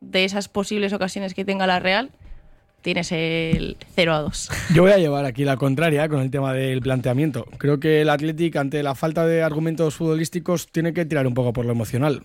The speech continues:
Speaker 2: Y si llegas al minuto sesenta, setenta con un cero cero, un uno uno,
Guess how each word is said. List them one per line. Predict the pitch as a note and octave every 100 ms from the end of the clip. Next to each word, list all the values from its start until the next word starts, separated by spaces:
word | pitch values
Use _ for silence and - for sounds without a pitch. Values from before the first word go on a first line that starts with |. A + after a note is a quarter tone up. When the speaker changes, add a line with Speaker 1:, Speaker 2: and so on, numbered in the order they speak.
| -
Speaker 2:
Y | - C3 B2 B2 A#2+
si | - B2
llegas | C#3+ D3+ D#3 -
al | D#3+
minuto | D#3+ D#3+ D#3
sesenta, | D#3+ C#3 E3 E3 D#3+
setenta | D3+ E3 E3 D#3 D3+
con | D3 D3
un | D3+
cero | C#3+ C#3+
cero, | - D#3+ D3+
un | D#3
uno | D#3
uno, | D3+ E3 E3+ E3+